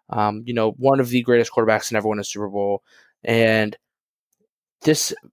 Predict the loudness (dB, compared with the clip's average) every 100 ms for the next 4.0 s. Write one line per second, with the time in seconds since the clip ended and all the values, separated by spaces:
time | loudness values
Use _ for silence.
0 | _ _ -2 2 2 0 -2 -2 -2 -2
1 | -4 -4 -10 -8 0 2 2 0 -2 2
2 | 2 4 2 -2 -10 -10 -4 0 4 4
3 | 2 2 2 0 -4 -6 -4 -4 -4 -8